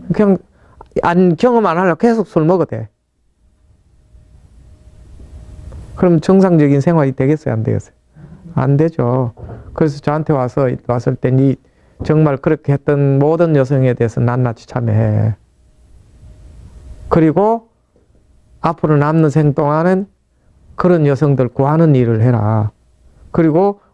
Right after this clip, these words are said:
우리나라에 그런 조폭을 없애는 일 해. 그리고 그런 문화를 없애는 쪽으로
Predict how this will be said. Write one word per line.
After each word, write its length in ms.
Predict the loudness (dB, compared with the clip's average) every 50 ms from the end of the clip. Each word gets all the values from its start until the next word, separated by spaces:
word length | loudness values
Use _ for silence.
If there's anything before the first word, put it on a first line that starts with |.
| _ -2
우리나라에 460 | 0 2 2 2 2 2 2 0 0
그런 280 | 0 -2 -2 -2 -2 -2
조폭을 480 | -2 -2 -4 -2 -2 -2 -2 0 0
없애는 460 | -2 -2 -2 -2 -2 0 0 0 0 0
일 160 | 0 0 0
해. 500 | 0 0 0 0 0 0 0 0 -2 -6 _ _ _ _ _ _ _ _ _ _ _ _ _ _ _ _ _ -20 -20 -20 -20 -20 -20 -20 -20 -20 -20 -20 -20 -20 -20 -20 -20 -20 -20 -20 -20 -20 -20 -20 -20 -20 -12 -6 -4 -4 -2 -2 -4 -8 -8 -10 -14 -14 -18 -14 -6 -2
그리고 280 | 0 2 2 2 2
그런 300 | 0 0 0 0 2 2
문화를 340 | 4 4 4 2 2 2 2
없애는 360 | 2 0 0 -2 0 0 -2 -2
쪽으로 360 | -4 -4 -2 -2 -2 -4